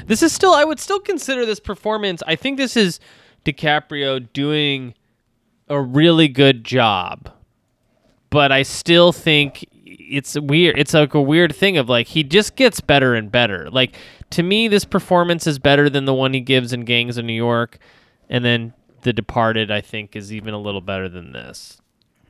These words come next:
Like, he just gets better and better, but the, he's still, like, I, I don't know how else to say it, but he's sometimes when in this movie, I forget, I, f-, I, like,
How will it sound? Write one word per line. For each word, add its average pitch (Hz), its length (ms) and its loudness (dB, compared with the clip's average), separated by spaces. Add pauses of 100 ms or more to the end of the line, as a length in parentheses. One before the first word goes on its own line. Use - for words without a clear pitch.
(180)
Like, 120 180 -2
he 156 140 -6
just 156 240 -4
gets 165 200 2
better 135 360 2
and 113 100 -6
better, 117 240 0
but 110 300 -2
the, 135 80 -4
he's 135 180 -4
still, 190 400 2
like, 151 200 -2
I, 131 280 -2
I 147 60 0
don't 165 260 -2
know 156 140 0
how 139 220 2
else 139 100 -2
to - 80 -14
say 135 320 2
it, - 180 -6
but 113 300 -2 (800)
he's 160 640 0 (240)
sometimes 180 1300 0 (100)
when 139 360 -2 (120)
in 139 160 -2
this 135 200 -2
movie, 127 480 2 (1120)
I 135 600 2 (140)
forget, 151 540 0
I, 143 120 2
f-, - 380 -8
I, 139 200 2
like, 123 500 -2